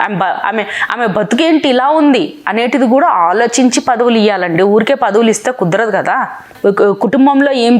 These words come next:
చేయలేనోళ్ళు సొసైటీలో మంచి చేస్తారు అని ఎట్లా అనుకుంటారండి?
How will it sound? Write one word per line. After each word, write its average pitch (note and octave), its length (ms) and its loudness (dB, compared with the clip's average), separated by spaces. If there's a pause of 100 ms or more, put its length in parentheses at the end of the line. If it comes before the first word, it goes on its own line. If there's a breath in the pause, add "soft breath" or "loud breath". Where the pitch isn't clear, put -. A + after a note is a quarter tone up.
చేయలేనోళ్ళు G3+ 720 2 (220 loud breath)
సొసైటీలో F#4+ 560 2
మంచి C#4+ 580 2
చేస్తారు E4 380 0
అని D4 220 2
ఎట్లా A#3+ 200 -2
అనుకుంటారండి? D4 720 0